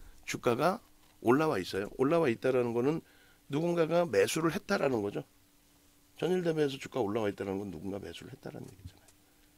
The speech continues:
그죠? 그러니까 누군가가 매수를 했는데 그게 개인들의 힘 갖고는 부족하고 메이저의 힘이다. 그 메이저의 힘인데 프로그램 쪽에서 눈에 보이게 매수를 해주고 있다. 개인 선호 창구가 일부 키움이 매수 우위에 놓여져 있는 것은 좀 아쉽지만은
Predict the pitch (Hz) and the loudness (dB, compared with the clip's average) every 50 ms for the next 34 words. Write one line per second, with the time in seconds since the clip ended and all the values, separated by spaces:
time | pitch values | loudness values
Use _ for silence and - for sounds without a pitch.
0 | _ _ - - - 110 101 - _ _ _ _ _ _ _ - 123 117 117 120 | _ _ -14 -12 -12 -12 -12 -14 _ _ _ _ _ _ _ -8 -6 -4 -2 0
1 | 131 131 131 131 127 127 131 123 101 95 95 101 - - 120 120 120 127 156 165 | 2 4 4 4 6 6 4 4 4 4 2 2 2 2 2 4 4 4 2 2
2 | 135 113 107 135 156 - - 104 98 131 147 185 233 - - - - - - - | 2 2 2 2 2 0 -2 0 4 4 4 4 4 0 -8 -20 -20 -20 -14 -4
3 | - 113 123 151 165 156 151 147 143 147 135 131 123 - 123 131 131 127 - - | 2 4 6 6 6 4 2 2 2 2 2 0 0 0 2 2 2 0 -2 -4
4 | 101 104 - - 110 107 - - - 90 - 85 85 90 110 117 - 101 104 101 | -4 -4 -4 -4 -4 -4 0 0 0 0 0 -2 -2 0 0 2 2 2 2 2
5 | 104 98 92 - 107 117 - _ _ - - - _ _ - 156 127 123 131 147 | 0 -4 -4 -6 -8 -16 -18 _ _ -20 -20 -20 _ _ -6 0 2 2 4 4
6 | 160 170 160 160 156 147 143 143 147 180 190 196 - - 220 208 202 190 175 165 | 4 4 4 4 6 6 4 4 4 4 2 2 2 0 4 4 6 6 4 2
7 | - 147 139 135 127 131 151 131 110 107 123 131 - - 101 98 95 87 123 135 | 2 2 6 6 6 6 4 0 0 2 2 2 2 2 2 4 4 4 4 2
8 | - 107 90 90 - - - 123 135 - - - 113 101 - - - - _ - | 0 0 -2 -6 -6 -6 -6 -6 -6 -6 -6 -6 -6 -6 -6 -10 -18 -18 _ -20
9 | - - - - - - - - - 135 165 185 185 196 190 190 180 165 175 165 | -20 -18 -14 -12 -12 -12 -2 4 6 6 8 8 6 6 6 6 4 2 0 0
10 | 165 - 160 165 151 131 135 135 151 143 143 139 - - - 165 160 151 147 120 | 0 0 2 4 4 4 4 4 2 2 2 2 0 0 2 4 4 6 6 6
11 | 113 127 - - 214 104 98 104 - - 131 127 123 123 120 120 117 117 117 120 | 6 4 4 2 2 2 2 2 0 0 0 2 2 4 4 4 4 4 6 4
12 | 117 110 98 101 101 101 110 107 104 98 98 101 117 131 - - - - - - | 4 6 6 4 4 4 4 2 2 2 0 0 -2 -4 -6 -6 -6 -6 -6 -8
13 | - - - 107 101 113 151 185 220 | -8 -8 -4 -2 0 2 2 2 2